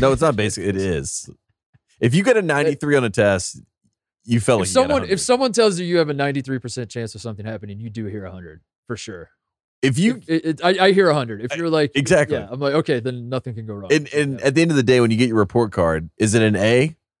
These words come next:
Speaker 1: Yes. These are, these are both A's. This is
Speaker 2: Yeah.
Speaker 1: an A. The race of sixty-nine was graded
Speaker 2: Well,
Speaker 1: with an A.
Speaker 2: we, we unfortunately for, uh, Villanova fans, we saw the, uh, six point three percent.
Speaker 1: This was an F.
Speaker 2: Yeah.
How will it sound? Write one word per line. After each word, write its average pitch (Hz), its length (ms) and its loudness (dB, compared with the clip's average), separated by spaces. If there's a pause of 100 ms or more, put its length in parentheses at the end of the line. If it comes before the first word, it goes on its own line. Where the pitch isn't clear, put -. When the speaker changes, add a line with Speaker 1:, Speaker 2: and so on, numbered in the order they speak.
(180)
Speaker 1:
Yes. 92 380 2
These 117 220 0
are, 117 80 0
these 117 320 -2
are 113 100 4
both 113 320 2
A's. 85 500 -6
This 104 140 -4
is 113 60 -4
Speaker 2:
Yeah. 113 100 -2
Speaker 1:
an 107 80 -2
A. 87 320 0
The 107 80 0
race 139 220 4
of 135 60 -2
sixty-nine 131 440 0
was 107 140 0
graded 151 180 4
Speaker 2:
Well, 147 100 2
Speaker 1:
with 101 120 -6
an 95 80 0
A. 78 240 -2 (180)
Speaker 2:
we, 156 460 2
we 151 520 0
unfortunately 131 800 -2
for, 113 380 -4
uh, 107 320 -4 (180)
Villanova 120 500 -2
fans, 110 380 -6
we 123 140 -4
saw 131 260 0
the, 120 240 -2
uh, 110 120 -2
six 117 260 -6
point 76 260 -4
three 113 180 -4
percent. 107 360 -6
Speaker 1:
This 113 100 -2
was 120 140 0
an 104 100 4
F. 87 380 0
Speaker 2:
Yeah. 113 320 -6